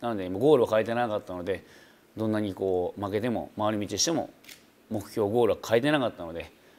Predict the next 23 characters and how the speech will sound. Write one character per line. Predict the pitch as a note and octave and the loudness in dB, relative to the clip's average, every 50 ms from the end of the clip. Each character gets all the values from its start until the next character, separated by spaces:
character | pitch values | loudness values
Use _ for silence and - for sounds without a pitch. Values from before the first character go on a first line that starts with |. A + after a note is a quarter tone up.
| - _ _ - | -20 _ _ -10
ま | G#2+ G#2 | -6 -2
た | A2 G#2+ | -2 -2
再 | G2+ - G#2+ G2+ G2 | 0 0 0 0 0
び | G2 F#2+ | 0 -2
こ | - G2 | -4 -4
の | F#2+ | -4
ベ | F2+ G2 | -2 -2
ル | F#2+ F#2+ F#2 | -2 -2 0
ト | - F#2+ F#2 F#2 F2+ - - - | 0 0 0 0 0 -2 -6 -8
挑 | - G#2+ F#2+ | -6 -4 -4
戦 | F2+ - F#2+ F#2+ | -4 -4 -6 -6
の | F2 | -4
チ | - A#2+ | -4 -4
ャ | A2 | -4
ン | |
ス | F#2 E2+ | -4 -4
を | - | -4
得 | - A#2 | -2 0
た | A#2+ | 0
の | G#2+ F#2+ | -2 -2
か | F2 G#2+ | 0 0
な | C3 D#3+ | 2 2
と | E3 - - | 0 -2 -6